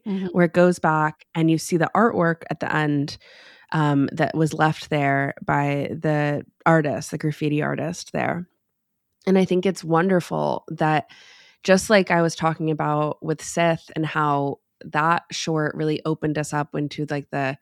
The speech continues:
Speaker 2: the breadth of what art can accomplish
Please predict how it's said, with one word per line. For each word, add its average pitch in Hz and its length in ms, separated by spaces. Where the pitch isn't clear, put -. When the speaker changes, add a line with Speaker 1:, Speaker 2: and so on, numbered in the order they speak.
Speaker 2:
the 180 140
breadth 165 500
of 156 160
what 147 360
art 170 260
can 165 140
accomplish 156 800